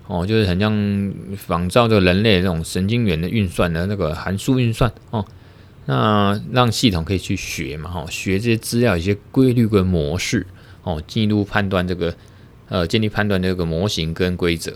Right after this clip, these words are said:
所以做一些预测、建议跟动作。所以呢，呃，在整个A I软体的发展，从研发到应用的这个每个阶段，参与者很多，包括，呃，原始数据提供者，哦，资料训练组的这个制作者、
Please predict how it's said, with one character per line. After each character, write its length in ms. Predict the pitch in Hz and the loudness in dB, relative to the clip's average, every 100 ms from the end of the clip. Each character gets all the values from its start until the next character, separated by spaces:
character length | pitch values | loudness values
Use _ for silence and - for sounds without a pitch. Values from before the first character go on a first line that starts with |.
| - - | -14 -10
所 120 | - | -4
以 40 | 82 | -2
做 240 | - 92 | 0 -2
一 20 | |
些 240 | 90 92 85 | 0 -2 -2
预 160 | 117 92 | -4 -4
测、 340 | - 95 85 - | -2 0 0 -2
建 240 | - 104 95 | -2 0 2
议 60 | |
跟 180 | 90 87 87 | 0 -2 -2
动 180 | 104 - | -4 -6
作。 220 | - - - - - - - - - - | -4 -4 -4 -18 -20 -20 -20 -20 -20 -6
所 120 | 135 | 0
以 80 | 143 | 4
呢， 260 | 110 104 107 - - - | 6 4 2 -8 -20 -12
呃， 340 | - 98 92 92 | 0 2 4 2
在 240 | 110 123 | 4 2
整 220 | 104 - | 2 -2
个 80 | 90 | -2
A 240 | - 117 120 | 2 4 6
I 80 | |
软 180 | 113 90 | 6 4
体 200 | 98 80 | 2 0
的 300 | 80 82 85 110 - - - | 0 0 -4 -6 -16 -12 2
发 120 | 104 | 4
展， 240 | 98 71 80 - - - - | 4 -2 -8 -16 -20 -18 -4
从 180 | 95 95 - | -2 -2 -4
研 260 | 87 95 110 | 0 0 4
发 160 | 107 | 4
到 160 | 110 98 | 4 4
应 160 | 101 | 2
用 180 | 98 95 | 2 2
的 120 | 82 | 0
这 100 | 76 | -4
个 100 | - 80 - | -6 -8 -4
每 100 | 82 | -2
个 80 | |
阶 180 | 85 120 | 2 2
段， 220 | 117 123 - - - - - | 2 0 -2 -14 -20 -20 -10
参 180 | - 156 | 0 2
与 100 | 110 | 4
者 140 | 95 | 4
很 220 | 85 78 | 2 -2
多， 260 | 87 90 87 - | 2 2 0 -2
包 120 | 101 | -2
括， 300 | 107 104 104 - - - - | 2 2 2 -8 -20 -20 -10
呃， 160 | - 90 | 0 2
原 180 | 95 117 | 4 2
始 160 | 95 | 0
数 180 | 85 117 | 0 2
据 120 | 107 | 2
提 160 | 92 98 | 0 0
供 180 | 113 123 | 0 2
者， 260 | 82 - - | 0 -2 -8
哦， 140 | - - | -10 -10
资 180 | - 107 | -6 0
料 160 | 110 104 | 4 4
训 220 | - 104 | 2 0
练 300 | 104 90 85 | 2 2 -2
组 200 | 76 62 | -6 -8
的 160 | 69 80 | -6 -6
这 120 | 87 | -4
个 240 | 76 76 | -4 -6
制 160 | - 127 | -2 2
作 100 | 123 | 4
者、 240 | 85 55 | 2 -4